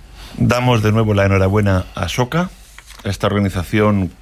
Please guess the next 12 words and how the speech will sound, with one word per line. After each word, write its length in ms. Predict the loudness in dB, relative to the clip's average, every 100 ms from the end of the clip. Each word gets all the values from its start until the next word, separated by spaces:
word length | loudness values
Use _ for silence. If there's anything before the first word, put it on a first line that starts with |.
| -16
que 140 | -8 -4
quiere 220 | 0 0
emprendedores 720 | 2 2 2 2 2 0 -2 -2
útiles 440 | -4 -2 -2 -2
para 220 | -2 -2
cambiar 540 | 0 0 2 2 0 -4 -8
el 160 | -4 -2
mundo, 440 | 0 2 0 -2 -6 -20 -20 -20 -20 -8
y 120 | -2 0
damos 420 | 2 2 0 0
nuestra 320 | -4 -4 -6
sincera 520 | -2 -2 0 0 0